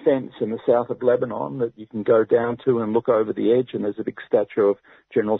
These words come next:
Soleimani there pointing out over occupied Palestine. And then th-, there's even a river from the Kiam Valley going, you know, there's a blue border, so to speak, of a river going into the north of occupied Palestine there. But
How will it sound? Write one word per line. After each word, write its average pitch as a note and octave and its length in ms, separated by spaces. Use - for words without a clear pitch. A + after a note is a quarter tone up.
Soleimani A2 540
there A2 220
pointing A2 440
out A2 180
over G#2 300
occupied G2 460
Palestine. A2 600
And G2 300
then G#2 160
th-, A2+ 160
there's G2+ 220
even G#2 240
a G2 60
river A#2 360
from G#2 120
the G#2 100
Kiam G#2+ 400
Valley A2 260
going, G#2+ 580
you A2+ 100
know, G2+ 220
there's G#2 220
a G2+ 40
blue A2+ 360
border, G#2+ 480
so G#2 120
to G2 140
speak, A#2 300
of G2+ 220
a G2+ 60
river A2+ 340
going G#2+ 340
into G2+ 260
the F2+ 100
north G2 280
of F#2+ 100
occupied G2 480
Palestine G2+ 560
there. A#2 200
But - 160